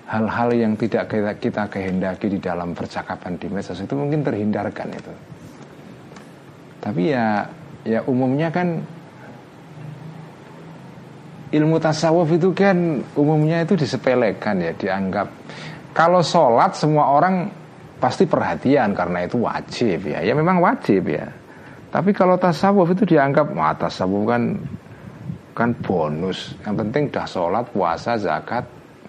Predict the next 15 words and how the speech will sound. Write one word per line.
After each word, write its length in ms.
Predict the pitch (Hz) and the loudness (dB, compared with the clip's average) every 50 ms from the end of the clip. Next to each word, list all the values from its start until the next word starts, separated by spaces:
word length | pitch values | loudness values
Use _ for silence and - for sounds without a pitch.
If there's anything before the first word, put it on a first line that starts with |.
| - - - - - - - - - - - | -20 -20 -20 -20 -20 -20 -20 -20 -18 -12 -10
haji, 480 | 80 80 76 - - 110 117 127 127 - - - 78 | -8 -8 -8 -8 -4 -2 -2 -2 -4 -6 -10 -10 -8
oh, 60 | 80 | -6
itu 140 | 85 80 - 127 | -6 -2 0 -2
yang 160 | 117 98 90 | 0 -2 -2
pokok-pokok 600 | - 95 - 92 73 - - 85 - - 131 95 76 92 | -6 -4 -4 -4 -4 -2 -2 -4 0 0 0 0 0 -2
kan. 100 | 110 135 151 156 - - - - - - - - - - - - | -6 -6 -8 -10 -12 -16 -20 -20 -20 -20 -20 -20 -20 -20 -20 -20
Sholat 320 | - - - 95 101 101 - | -14 -6 -2 -2 -2 -2 0
pun 160 | - 135 120 | 0 0 0
hanya 160 | 107 95 92 | 0 0 -2
sholat 360 | 92 - 104 95 92 92 90 - - - - - - - - - | -4 -4 -4 -2 -2 -2 -4 -4 -10 -18 -20 -20 -20 -20 -10 -6
wajib 400 | 101 - - - - 113 98 - | -4 -4 -4 -2 -4 -6 -6 -4
saja, 400 | - 110 - 113 - 117 117 110 | -6 -6 -6 -6 -6 -6 -6 -6
sunnahnya 480 | - 104 90 90 90 85 87 92 95 87 | -4 -4 -4 -4 -4 -4 -6 -6 -8 -6
juga 240 | 87 87 87 82 | -8 -6 -6 -6
enggak 320 | 80 80 82 110 127 135 | -6 -6 -4 -4 -4 -4